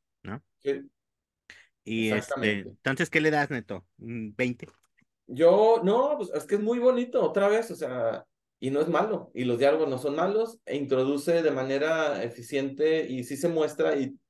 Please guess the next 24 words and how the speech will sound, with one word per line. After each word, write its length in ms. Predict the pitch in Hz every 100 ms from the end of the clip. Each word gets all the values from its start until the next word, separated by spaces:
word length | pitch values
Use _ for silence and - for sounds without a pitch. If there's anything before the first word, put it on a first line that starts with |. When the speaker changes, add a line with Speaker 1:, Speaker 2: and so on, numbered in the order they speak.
| _ _ _
Speaker 2:
y 100 | 127
te 80 | 143
hace 140 | 143 165
sentir 320 | 131 131 151 156 156 -
este 480 | 135 123 - 156 156
rechazo 640 | 131 117 135 127 151 143
que 160 | 123 117
siente 420 | 135 127 123 131
ella 320 | 127 135 131
por 200 | 120 110
sus 200 | - 117
compañeros, 840 | - 107 113 117 143 160 170 170 - _ _ _ _
y 140 | - 135
la 120 | 127
soledad, 640 | 131 120 110 107 110 120 -
y 160 | 131
la 200 | 117 107
culpa, 320 | - 107 - -
o 120 | -
sea, 420 | - 98 107 104 - _ -
muy 400 | 135 143 156 165
bueno 400 | 147 143 156 151
transmitiendo 580 | 131 127 117 135 143
emociones. 540 | 147 120 156 170 196